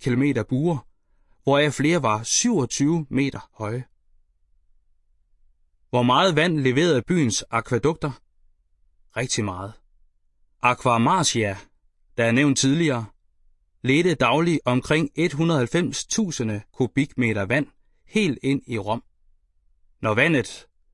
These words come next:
ved hjælp af tyngdekraften nåede byområder, løb det ind i fordelingstanke og videre ud i forgreninger, der kanaliserede vandet til andre fordelingstanke eller til steder,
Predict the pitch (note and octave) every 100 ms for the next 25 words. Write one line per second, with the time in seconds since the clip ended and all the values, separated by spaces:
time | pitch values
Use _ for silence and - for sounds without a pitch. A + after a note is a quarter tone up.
0 | _ - A2 C3 C#3 A2 - F3 C3+ -
1 | A#2 - G#2+ G2+ _ _ _ _ - B2+
2 | D3+ B2 F#3 E3 C3+ A#2+ B2+ C3 - _
3 | _ _ _ _ _ - C#3 C#3 D3+ -
4 | G3 E3+ D3+ A#2+ C3+ - G#3+ C#3 A2 -
5 | G2+ G2+ F#2+ - _ _ _ _ _ -
6 | A#2+ A2+ B2+ F3+ E3+ D3+ D#3+ A#2+ A#2+ -
7 | F3+ C3+ G#2 F#2+ - _ _ - A2+ A#2+
8 | G#2+ G#2 G2+ F3 D#3+ G2+ B2 D#3 A2 -
9 | B2+ - B2 D#3 A#2 A#2+ C3+ B2 G#2+ -
10 | G#2+ A#2 A#2+ - _ _ _ _ - A#2+
11 | A2+ B2 G#2+ C3+ D#3+